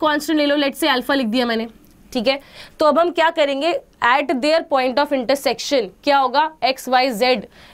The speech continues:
एक्स इसका एक्स इसके एक्स के इक्वल होगा obviously, ये वाई इस वाई के इक्वल और ये जेड इस जेड के इक्वल, है ना। तो यहाँ से एक्स की वैल्यू उठाओ, देखो कितनी आएगी, lambda plus three, है ना। तो वहाँ से अगर हम यहाँ से वैल्यू उठाएं तो एक्स कितना आ रहा है हमारा, lambda plus three।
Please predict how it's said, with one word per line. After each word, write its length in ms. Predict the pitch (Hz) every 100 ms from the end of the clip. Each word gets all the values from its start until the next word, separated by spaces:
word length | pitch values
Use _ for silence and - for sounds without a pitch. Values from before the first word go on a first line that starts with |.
| -
एक्स 300 | 254 285 - -
इसका 280 | 269 - 302
एक्स 180 | -
इसके 200 | 294 -
एक्स 160 | 302 302
के 80 | 311
इक्वल 280 | 311 311 294
होगा 220 | 277 285 -
obviously, 460 | 220 190 247 240 262 - - - 220
ये 100 | 269
वाई 240 | 262 262
इस 120 | 285 254
वाई 160 | 247
के 100 | 277
इक्वल 240 | 277 302 294
और 80 |
ये 100 | 277
जेड 220 | 269 277 220
इस 100 | 214
जेड 200 | 220 196
के 100 | 208
इक्वल, 220 | 190 185
है 60 |
ना। 120 | 285 339 - - - 302
तो 60 |
यहाँ 260 | 302 285 302
से 120 | 302
एक्स 120 | 330
की 80 | 330
वैल्यू 200 | 339 320
उठाओ, 200 | 320 320
देखो 160 | 320 330
कितनी 240 | 302 294
आएगी, 200 | 302 294 320
lambda 460 | 269 247 262 285
plus 280 | 294 262 254
three, 160 | 240 226
है 60 |
ना। 100 | 320 - _ - - -
तो 100 | 285
वहाँ 320 | 262 262 311
से 160 | 320 320
अगर 160 | 320
हम 220 | 320 269 233
यहाँ 260 | 254 262
से 160 | 269 320
वैल्यू 220 | 277 269
उठाएं 320 | 277 269 226
तो 140 | 254 285
एक्स 260 | - 262 262
कितना 220 | 269 277
आ 80 | 254
रहा 60 |
है 60 | 269
हमारा, 280 | 254 254 302 240
lambda 380 | 220 214 220 247
plus 240 | 233 233 -
three। 180 | 226